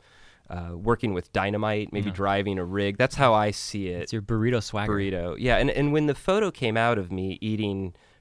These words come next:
Speaker 1: burrito, Justice's burrito, I was very proud of that. Not only keeping the foil high, um, but also, I call it, like, the clarinet stance. You wanna have your fingers,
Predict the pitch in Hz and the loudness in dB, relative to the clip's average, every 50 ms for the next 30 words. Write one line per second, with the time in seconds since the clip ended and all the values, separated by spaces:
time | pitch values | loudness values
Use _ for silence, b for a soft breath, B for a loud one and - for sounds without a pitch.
0 | b - 117 113 113 110 101 90 - 107 98 - - 110 - 101 92 - - 95 | b 0 2 2 4 2 2 0 0 -2 -2 -2 -4 -8 -8 -8 -10 -10 -8 -6
1 | 92 92 95 87 90 98 95 110 117 151 160 143 - - - - 113 107 107 104 | -4 -2 -2 -2 -2 -4 -4 -4 -4 -2 -2 -2 -4 -6 -4 -2 0 0 0 0
2 | 104 82 - 90 87 87 87 82 - b b b b b b b - 113 120 135 | -2 -4 -6 -6 -6 -6 -8 -10 -12 b b b b b b b -4 0 2 2
3 | 156 160 147 135 131 127 120 110 101 98 101 92 - - - - - - - 117 | 4 4 2 2 2 2 0 -2 -2 -2 -4 -8 -10 -14 -10 -8 -6 -4 -4 -4
4 | 104 92 - - 110 101 98 95 90 - - 101 98 95 95 101 107 110 110 - | -4 -4 -4 -4 -2 -2 -2 -2 -4 -4 -4 -4 -4 -4 -4 -8 -10 -14 -14 -18
5 | _ _ _ _ _ _ _ _ _ - 101 98 95 92 90 90 - - - 110 | _ _ _ _ _ _ _ _ _ -6 -2 0 0 0 -2 -4 -4 -2 -2 -2
6 | - - 113 113 120 - - - 131 113 110 104 107 104 95 b b b b b | 0 0 0 0 0 0 0 2 2 2 4 2 0 -2 -4 b b b b b
7 | b b b - 170 - - 240 233 226 180 - - 110 107 - 117 - - - | b b b -10 -10 -6 -4 -2 -2 -2 -2 0 -2 -2 -2 -4 -8 -10 -6 -2
8 | 123 110 104 95 92 90 80 - - - - 92 78 - - - - - - - | 0 0 0 0 -2 -6 -8 -10 -12 -12 -12 -12 -12 -14 -16 -16 -16 -18 -18 -18
9 | - - 110 113 120 120 123 123 123 123 120 131 117 110 110 110 107 104 - - | -14 -10 -8 -4 -2 0 2 2 2 0 2 2 4 4 4 2 0 -4 -10 -20
10 | - - - - - 110 110 101 - - - 135 135 143 160 170 175 180 190 - | -20 -20 -20 -12 -8 -6 -6 -6 -4 -2 0 2 2 2 2 0 0 -2 -4 -8
11 | - - - - | -10 -12 -12 -14